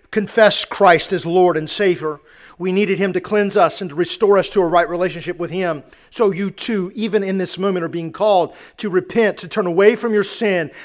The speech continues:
the, from, turn away from your wickedness, turn away from your brokenness, turn away from your separation with God,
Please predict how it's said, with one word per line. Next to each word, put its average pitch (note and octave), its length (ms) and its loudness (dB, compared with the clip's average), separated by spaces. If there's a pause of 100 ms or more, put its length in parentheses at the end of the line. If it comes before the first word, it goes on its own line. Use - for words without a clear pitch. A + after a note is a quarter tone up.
(140)
the, F3 260 -2
from, F#3+ 180 -8
turn A3+ 160 2
away G3 340 6
from A3 200 -4
your G3 200 2
wickedness, G3 540 -2 (200)
turn G#3 140 4
away G3+ 360 6
from A#3+ 160 0
your A3 100 10
brokenness, F#3+ 560 2 (200)
turn G3+ 160 0
away G3+ 280 4
from B3 160 -4
your G#3 100 2
separation G3+ 600 0
with D#3+ 160 -6
God, F#3 300 4